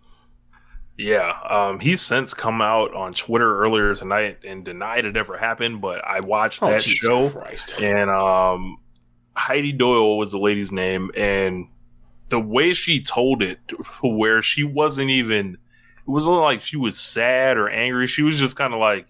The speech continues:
Speaker 1: "Yeah, this is what went, what went on," and this didn't sound like a lady that was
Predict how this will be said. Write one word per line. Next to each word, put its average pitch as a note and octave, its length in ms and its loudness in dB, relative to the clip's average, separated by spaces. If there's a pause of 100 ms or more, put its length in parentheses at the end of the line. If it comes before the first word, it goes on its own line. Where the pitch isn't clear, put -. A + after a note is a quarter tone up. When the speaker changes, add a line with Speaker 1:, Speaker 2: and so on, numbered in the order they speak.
(120)
Speaker 1:
"Yeah, C3 540 0 (320)
this C3 160 -6
is D3 60 -6
what E3 220 0
went, D#3+ 220 -2
what D#3+ 220 2
went E3+ 160 2
on," F3 440 2 (440)
and G2+ 560 0 (580)
this G3+ 200 2
didn't C#3 240 2
sound A#2 320 0
like G2+ 120 -4
a G2 60 -4
lady G#2 320 0
that F#2 180 -2
was E2+ 360 -8